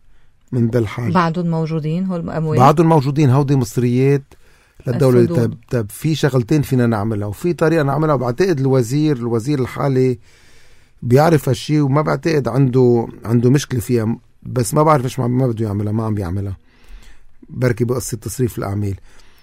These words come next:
Speaker 1: ما فينا هلأ نعمل لا بي أو تي ولا عقد شراء، ما فينا نعمل شي منه، لأن ما حدا رح يحط مصار وياخد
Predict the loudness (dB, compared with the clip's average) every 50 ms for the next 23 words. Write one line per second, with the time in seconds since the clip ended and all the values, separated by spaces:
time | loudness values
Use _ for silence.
0 | -20 _ _ _ _ _ 0 0 2 2 2 2 2 4 4 4 4 4 4 2
1 | 2 2 2 2 2 2 2 2 2 2 2 2 2 2 2 2 2 2 0 -2
2 | -4 -4 -4 -4 -2 -2 0 0 -2 -2 -2 -2 -2 0 0 2 2 0 0 -2
3 | -4 -4 -6 -8 -6 -4 -2 -2 0 0 0 -2 -4 -4 -4 -2 -2 0 0 -2
4 | -2 -2 -2 0 0 2 2 2 2 0 0 0 -2 -2 -4 -2 -2 -2 -2 -2
5 | -4 -6 -8 -6 -6 -6 -6 -4 -2 -2 0 0 2 2 0 0 -2 -4 -6 -6
6 | -8